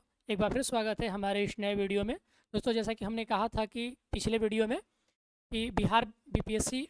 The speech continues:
टीचर के लिए जो पेपर वन जीएस वाला क्वेश्चन था, उसको हमने अपलोड कर दिया है। तो जिन लोगों ने मेरा वो वीडियो नहीं देखा है, तो प्लीज जा करके देखिए। और इस वाले वीडियो में हम पार्ट टू, जो कि छब्बीस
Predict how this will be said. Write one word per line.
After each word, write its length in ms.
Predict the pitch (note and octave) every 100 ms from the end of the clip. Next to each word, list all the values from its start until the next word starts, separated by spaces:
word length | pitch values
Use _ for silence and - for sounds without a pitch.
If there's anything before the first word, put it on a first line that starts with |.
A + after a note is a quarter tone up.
| -
टीचर 300 | A3 A#3+ A3+
के 140 | A3+
लिए 280 | G#3+ A3+ B3+
जो 140 | G3+
पेपर 420 | - - G#3+ A#3 A3
वन 220 | A#3+ A#3+
जीएस 360 | G#3 A#3 A#3+
वाला 220 | A#3+ A3 G#3+
क्वेश्चन 400 | A3 G3+ A3+ A3
था, 140 | A#3
उसको 260 | G#3+ - G#3
हमने 200 | A3 A3+
अपलोड 300 | G#3 G#3+ G3+
कर 160 | A3+
दिया 260 | A3 A#3+ A3+
है। 180 | A3+ D#4+ - - _ _ -
तो 200 | G3+ A3
जिन 200 | F3 B3
लोगों 280 | B3+ A#3 A#3+
ने 100 | B3 A#3+
मेरा 240 | A3+ A3+
वो 140 | A3+
वीडियो 260 | A3+ A3 A#3
नहीं 220 | G#3+ A3+
देखा 220 | A3+ G#3
है, 80 | A#3
तो 100 | A3+
प्लीज 260 | - A3+ G#3
जा 120 | G#3+
करके 280 | G#3+ G#3+ G#3+
देखिए। 360 | G3+ A3 B3 E4 _ _ _ _
और 160 | G#3+ A3+ D4
इस 180 | B3
वाले 180 | C4+ C4
वीडियो 300 | A#3+ A#3 B3+
में 140 | B3+ G#3+
हम 160 | A#3+ -
पार्ट 300 | A3+ A3+ A#3 -
टू, 280 | C4 A#3+ C#4+
जो 140 | G#3+ G#3
कि 120 | A#3
छब्बीस 680 | - A3 F3+ B3 C4+ -